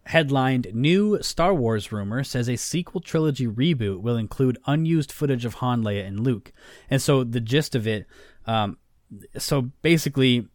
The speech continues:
it's a retcon that would happen in a three-season show that would feature ten episodes for every season. Um, and, um, it's coming from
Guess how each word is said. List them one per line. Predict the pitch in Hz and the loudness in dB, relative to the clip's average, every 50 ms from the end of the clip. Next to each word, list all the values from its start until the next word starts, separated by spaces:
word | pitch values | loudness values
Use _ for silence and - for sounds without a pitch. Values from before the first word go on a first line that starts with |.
| _ _ _ | _ _ _
it's | - 131 - | -4 -2 -2
a | 113 | -2
retcon | 104 107 120 139 156 - - - - 113 101 92 98 135 - - _ _ _ _ _ - | -2 2 2 2 2 2 -2 -6 -4 -4 -2 -2 -4 -6 -8 -10 _ _ _ _ _ -4
that | - 135 131 123 | 0 0 2 2
would | 123 117 | 0 -2
happen | - - 147 147 143 - 143 135 | 0 2 0 2 2 2 2 2
in | 127 120 | 2 2
a | 110 | 0
three-season | - - 131 127 165 - 143 - - 147 135 127 127 117 | 0 0 2 2 2 2 0 0 0 0 0 2 0 -2
show | 104 - - - 120 107 101 98 101 104 - | -4 -6 -4 -2 -2 0 0 -2 -2 -4 -6
that | _ 120 117 | _ -2 -2
would | 117 107 | 0 -2
feature | - - 123 - - 113 | 0 -2 -2 -2 -2 -8
ten | - - - - - 139 127 | -8 -4 -4 -2 0 0 2
episodes | 123 117 - - 98 - - 85 82 85 - - - - - - _ _ | 2 0 0 -2 -6 -6 -8 -10 -10 -12 -12 -14 -16 -16 -20 -20 _ _
for | - - 117 | -4 -2 0
every | 113 110 107 107 98 | 0 0 0 -4 -6
season. | - - 110 104 92 92 90 90 - - - - - - - _ _ _ | -6 -6 -6 -6 -6 -6 -8 -8 -10 -14 -20 -20 -20 -20 -20 _ _ _
Um, | - 107 107 101 98 92 98 98 76 - _ _ _ _ _ _ _ _ _ _ _ _ _ _ | -2 0 0 2 0 0 -2 -4 -8 -10 _ _ _ _ _ _ _ _ _ _ _ _ _ _
and, | - 147 135 127 123 117 113 - - _ _ _ _ _ _ _ - | 2 4 4 4 4 2 -2 -6 -12 _ _ _ _ _ _ _ -2
um, | 131 131 123 120 113 107 104 101 95 85 117 - _ _ _ - _ _ _ _ | 0 2 2 2 2 0 -2 -4 -6 -8 -12 -14 _ _ _ -20 _ _ _ _
it's | - 165 151 - - | 0 2 2 2 4
coming | - 175 170 170 165 139 | 4 6 6 6 4 4
from | - - 147 135 127 123 120 113 113 | 2 2 2 4 4 4 2 2 0